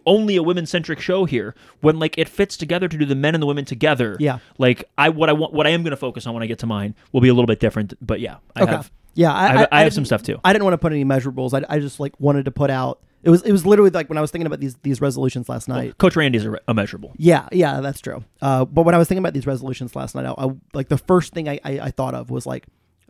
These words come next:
Speaker 2: let's, you know, I, I think sometimes, uh, especially, like, us,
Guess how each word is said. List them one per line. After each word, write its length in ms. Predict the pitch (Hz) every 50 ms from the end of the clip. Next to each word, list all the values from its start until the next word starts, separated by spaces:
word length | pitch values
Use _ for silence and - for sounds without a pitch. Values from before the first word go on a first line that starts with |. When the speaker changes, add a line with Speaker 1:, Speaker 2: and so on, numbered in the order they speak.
| _
Speaker 2:
let's, 380 | - 135 139 143 143 - - - -
you 160 | - 147 135
know, 120 | 127 123 - - _ _ _ _ _ _ _ _ _ _ _ _ _ _ -
I, 200 | 180 185 - 196
I 40 | 202
think 140 | 220 208
sometimes, 460 | - 208 196 190 185 170 165 160 - -
uh, 240 | - 139 139 135 -
especially, 380 | 147 - - 165 151 - 160
like, 160 | 143 135 - -
us, 280 | 143 135 - - -